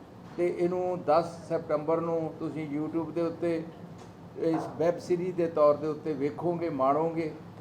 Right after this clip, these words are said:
ਤੇ ਅਮਰਿੰਦਰ ਨੂੰ ਇਸ ਗੱਲ ਦੀ ਮੁਬਾਰਕ ਕਿ ਉਹਦੀ ਇਹ ਪਹਿਲੀ ਡਾਇਰੈਕਸ਼ਨ ਹੈਗੀ ਆ ਤੇ ਉਮੀਦ ਕਰਦਾ ਕਿ ਇਸੇ ਤਰ੍ਹਾਂ ਇਸ ਡਾਇਰੈਕਸ਼ਨ ਲਾਈਨ 'ਚ ਹੋਰ ਖੂਬਸੂਰਤ ਕਹਾਣੀਆਂ ਸਿਰਜੂਗਾ।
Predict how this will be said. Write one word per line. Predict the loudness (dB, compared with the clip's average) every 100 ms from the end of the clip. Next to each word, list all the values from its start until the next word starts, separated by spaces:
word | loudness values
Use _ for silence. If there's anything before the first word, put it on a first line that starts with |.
| -18 -18 -6
ਤੇ | 0 4 6 6 4 -2 -10 -2
ਅਮਰਿੰਦਰ | 0 0 2 4 4
ਨੂੰ | 2
ਇਸ | -2 4
ਗੱਲ | 4 4
ਦੀ | 0
ਮੁਬਾਰਕ | 2 6 8 6 0 -10 -16 -16 -4
ਕਿ | 0
ਉਹਦੀ | 2 2 2
ਇਹ | 2 0
ਪਹਿਲੀ | 0 0 0
ਡਾਇਰੈਕਸ਼ਨ | 2 4 2 0 -2 0
ਹੈਗੀ | -2 -2 0 2
ਆ | 0 -4 -12 -12 -14 -12 -12 -10 -12 -12 -12 -12 -10 -10 -6 0
ਤੇ | 4 4 4 2
ਉਮੀਦ | 4 2 6
ਕਰਦਾ | 6 6 6 6 4 -4 -12 -12 -2
ਕਿ | 2 4 4
ਇਸੇ | 4 4 4
ਤਰ੍ਹਾਂ | 4 4 4
ਇਸ | 2 0
ਡਾਇਰੈਕਸ਼ਨ | -2 -2 -2 0 2
ਲਾਈਨ | 2 2 -2
'ਚ |
ਹੋਰ | -4 2 6 6
ਖੂਬਸੂਰਤ | 4 -4 -4 0 2 2
ਕਹਾਣੀਆਂ | -2 -2 0 0 0 -2
ਸਿਰਜੂਗਾ। | -2 -4 0 2 6 4